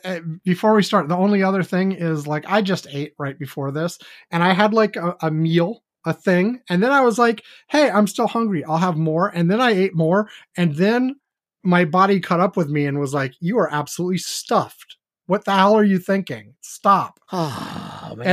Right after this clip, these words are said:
Speaker 1: And so
Speaker 2: that, that's, uh, you know, uh, I will say that I, I, I get that. Um, you know,
Speaker 1: <laughs>
Speaker 2: I've done that.
Speaker 1: So now I can, like, barely move. I'm like, I am so done.
Speaker 2: Uh,
Speaker 1: I
Speaker 2: it is
Speaker 1: just need
Speaker 2: so
Speaker 1: to be
Speaker 2: anno-, it is, it is so annoying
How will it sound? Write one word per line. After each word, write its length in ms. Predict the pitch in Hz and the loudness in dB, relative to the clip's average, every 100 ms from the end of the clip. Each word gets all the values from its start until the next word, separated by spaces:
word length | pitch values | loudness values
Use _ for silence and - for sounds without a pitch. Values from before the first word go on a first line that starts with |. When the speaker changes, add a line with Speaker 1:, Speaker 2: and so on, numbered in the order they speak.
| 160 | 0
Speaker 1:
And 60 | |
so 180 | 113 185 | 2 2
Speaker 2:
that, 120 | 165 | 2
that's, 440 | 151 156 156 - 156 | 0 -4 -4 -8 -4
uh, 320 | 131 117 104 - _ - | 0 0 -4 -8 _ -4
you 100 | 160 | 2
know, 540 | 170 170 165 156 151 - _ - | 6 6 4 2 -4 -10 _ -10
uh, 420 | 135 139 135 127 - | 0 2 2 0 -2
I 220 | 131 151 | 0 2
will 160 | 160 147 | 2 -2
say 300 | - 139 131 | -2 -2 -2
that 140 | 127 - | -2 -2
I, 420 | 131 - 135 156 | -2 2 0 2
I, 100 | 131 | 0
I 60 | 139 | 0
get 400 | 113 135 131 - | 0 0 0 0
that. 340 | 127 117 117 - | -2 0 -4 -6
Um, 480 | 123 120 117 120 113 - | -4 -2 -2 -4 -10 -6
you 80 | 143 | -2
know, 320 | 143 143 139 - | -2 0 -2 2
Speaker 1:
<laughs> 40 | |
Speaker 2:
I've 260 | 156 156 107 | 2 2 -2
done 300 | 131 120 110 | 0 0 -2
that. 100 | 117 | -2
Speaker 1:
So 80 | |
now 240 | 226 233 233 | 2 4 4
I 100 | 220 | 4
can, 140 | 226 | 2
like, 220 | 196 165 | 0 -2
barely 380 | 135 185 175 165 | 0 2 2 0
move. 440 | 147 143 127 117 - | -2 -4 -6 -10 -4
I'm 200 | 165 156 | -4 0
like, 340 | 160 151 139 180 | 0 -2 -4 -2
I 160 | 180 | 0
am 120 | 165 | 0
so 220 | 143 190 160 | -2 -2 0
done. 360 | 147 175 156 | 2 2 2
Speaker 2:
Uh, 40 | 135 | 0
Speaker 1:
I 60 | |
Speaker 2:
it 100 | 185 | 0
is 140 | 165 143 | 0 0
Speaker 1:
just 80 | 175 | -2
need 80 | |
Speaker 2:
so 100 | 160 | -2
Speaker 1:
to 180 | 143 131 | -2 -4
be 40 | 117 | -6
Speaker 2:
anno-, 220 | 127 - _ _ - | -8 -10 _ _ -2
it 120 | 208 | 2
is, 420 | 196 - - - _ _ _ _ _ _ _ _ _ _ | 2 -2 -18 -20 _ _ _ _ _ _ _ _ _ _
it 80 | 226 | 2
is 200 | 226 - | 2 0
so 300 | - 170 170 | -2 0 2
annoying 640 | 127 131 131 120 107 98 | 0 -4 -6 -6 -8 -10